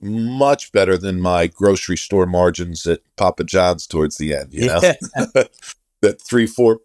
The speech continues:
Speaker 1: five percent was tough.
Speaker 2: Wow. That's what you love to hear,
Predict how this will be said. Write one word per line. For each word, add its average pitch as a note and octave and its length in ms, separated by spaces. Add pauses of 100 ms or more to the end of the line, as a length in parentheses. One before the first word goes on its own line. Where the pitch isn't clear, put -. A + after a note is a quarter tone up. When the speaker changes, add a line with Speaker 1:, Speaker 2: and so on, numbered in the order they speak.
Speaker 1:
five G#2+ 260
percent - 460
was F#2 180
tough. - 380 (380)
Speaker 2:
Wow. B1+ 300 (200)
That's - 220
what G#2 100
you G2 80
love F2+ 220
to F#2 80
hear, F2+ 340